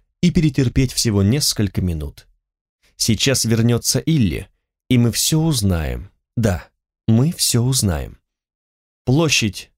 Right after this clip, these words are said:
где ожидали экипажи, была окружена оградой со многими калитками.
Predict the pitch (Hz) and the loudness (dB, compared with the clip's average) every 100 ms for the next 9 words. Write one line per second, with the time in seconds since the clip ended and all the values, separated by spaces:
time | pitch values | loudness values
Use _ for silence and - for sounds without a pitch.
0 | - 104 107 110 113 113 107 98 101 143 | -4 0 2 2 2 2 2 0 -2 -2
1 | 147 143 131 _ _ _ _ _ 98 131 | -2 -2 -6 _ _ _ _ _ 2 2
2 | 180 165 131 123 131 127 110 101 135 131 | 2 -2 -2 0 2 2 0 0 0 0
3 | 120 110 101 120 139 117 110 104 98 95 | -2 0 2 2 2 2 2 2 0 0
4 | 92 78 - | -4 -6 -10